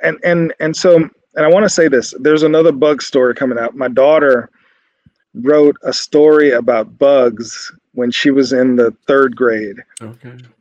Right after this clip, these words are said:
Speaker 1: And she gave me her three-page story and told me she wanted me to make it into a book.
Speaker 2: <laughs>
Speaker 1: Now th-, now, that was almost fifteen years ago. I still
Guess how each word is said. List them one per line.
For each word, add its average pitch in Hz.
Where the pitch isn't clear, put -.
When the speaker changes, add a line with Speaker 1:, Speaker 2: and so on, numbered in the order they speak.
Speaker 1:
And 139
she 143
gave 156
me 165
her 143
three-page 156
story 147
and 127
told 139
me 135
she 143
wanted 135
me 127
to 127
make 123
it 135
into 127
a 110
book. 117
Speaker 2:
<laughs> -
Speaker 1:
Now 127
th-, -
now, 143
that 165
was 139
almost 170
fifteen 156
years 151
ago. 151
I 131
still -